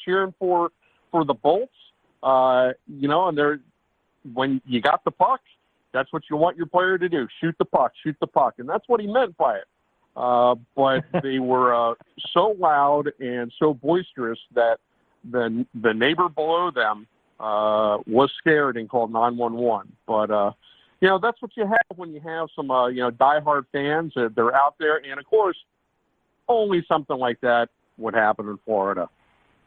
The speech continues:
Speaker 2: Well, in, in defense of our native, native-born Floridians,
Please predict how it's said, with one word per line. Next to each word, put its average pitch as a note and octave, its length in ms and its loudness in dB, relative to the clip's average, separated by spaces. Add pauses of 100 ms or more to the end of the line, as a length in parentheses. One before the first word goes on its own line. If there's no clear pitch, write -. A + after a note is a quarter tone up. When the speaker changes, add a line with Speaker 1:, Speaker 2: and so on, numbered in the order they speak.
(500)
Speaker 2:
Well, C#3+ 380 2 (160)
in, D3 220 -4
in D#3 160 -2
defense F3+ 360 -2
of E3 100 0
our D3 140 0 (100)
native, D3 360 -6 (180)
native-born D3+ 760 -4
Floridians, C#3 680 -2